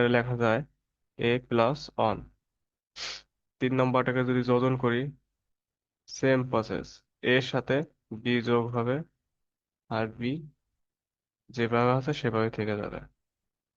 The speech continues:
একই নিয়ম, নিচে মনে মনে একটা অন আছে, তাহলে এক্স মাইনাস ওয়াই এর সাথে অন যোগ করে দেব, আর নিচে একটা অন আছে, ultimately এটাকে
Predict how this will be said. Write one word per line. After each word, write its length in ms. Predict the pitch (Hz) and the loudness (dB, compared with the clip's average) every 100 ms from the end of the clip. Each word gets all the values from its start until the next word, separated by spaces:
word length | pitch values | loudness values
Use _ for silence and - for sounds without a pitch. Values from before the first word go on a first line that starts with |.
| _ | _
একই 300 | 127 123 131 127 | -2 0 2 2
নিয়ম, 260 | 113 98 - _ _ _ - - 120 | 2 0 -6 _ _ _ -12 -8 -2
নিচে 220 | 123 - 135 | -2 -2 0
মনে 220 | 135 135 | 2 4
মনে 120 | 135 127 | 4 2
একটা 140 | 127 | 2
অন 200 | 117 113 107 | 4 4 2
আছে, 240 | 110 - - _ _ _ _ _ _ | -2 -10 -12 _ _ _ _ _ _
তাহলে 220 | 127 120 123 123 | -6 -6 0 0
এক্স 180 | 139 - 135 | 0 -6 -4
মাইনাস 480 | 127 123 123 135 - - | 0 2 0 -2 -6 -6
ওয়াই 300 | 117 113 117 139 156 _ _ _ _ _ 113 | 0 2 2 0 -6 _ _ _ _ _ -4
এর 160 | 117 - | -4 -2
সাথে 220 | 117 117 120 113 | -6 -2 -2 0
অন 100 | 117 156 170 _ _ _ _ _ _ _ | 0 -2 -8 _ _ _ _ _ _ _
যোগ 280 | 123 120 120 - | -6 -2 -2 0
করে 140 | 117 110 | -2 0
দেব, 180 | 113 120 156 156 _ - | 0 -2 -4 -6 _ -8
আর 80 | 113 | -4
নিচে 200 | 117 123 117 | -4 -2 -4
একটা 140 | - 113 | -2 2
অন 200 | 117 117 | 2 2
আছে, 260 | 127 - 160 - _ _ _ _ _ 117 | -2 -4 -6 -8 _ _ _ _ _ -2
ultimately 500 | 113 127 123 120 127 | -2 0 -2 0 -2
এটাকে 280 | 123 123 | 0 -2